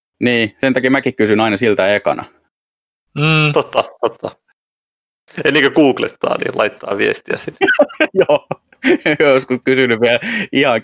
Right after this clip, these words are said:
Speaker 1: käsittämättömän kelloaikaa jotain, mistä saa parhaan hinnan, ja sit se on vaan sillä, että no, mm, oisit voinut itekin etsiä.
Speaker 2: Esa nosti kättä tossa.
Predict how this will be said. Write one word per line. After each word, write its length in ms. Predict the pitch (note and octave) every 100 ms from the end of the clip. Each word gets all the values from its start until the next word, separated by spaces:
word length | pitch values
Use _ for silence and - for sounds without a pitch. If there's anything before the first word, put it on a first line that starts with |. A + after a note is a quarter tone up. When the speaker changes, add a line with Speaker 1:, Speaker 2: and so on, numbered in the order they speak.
| -
Speaker 1:
käsittämättömän 680 | C3 B2+ - A2+ - G#2+ G2+
kelloaikaa 560 | A2+ A2+ F#2+ F#2+ -
jotain, 240 | G2+ F#2 G2+
mistä 200 | A#2+ -
saa 100 | G2
parhaan 440 | A2+ G#2+ F#2+ F2
hinnan, 520 | G#2+ G#2 G2 F2+ F2
ja 100 | C2
sit 180 | A2 G#2+
se 100 | -
on 120 | E2+
vaan 140 | D#2+ D#2+
sillä, 180 | D#2
että 180 | D#2+ -
no, 160 | A#2 A#2+ _ -
mm, 200 | A#2+ - - _ - _ -
oisit 200 | F#2 -
voinut 180 | F#2 F2
itekin 360 | F#2+ F2+ - -
etsiä. 280 | - _ _ _ _ _ _ _ _ - - -
Speaker 2:
Esa 220 | B2+ B2
nosti 240 | A2+ -
kättä 260 | A#2+ A#2 A#2+
tossa. 240 | - -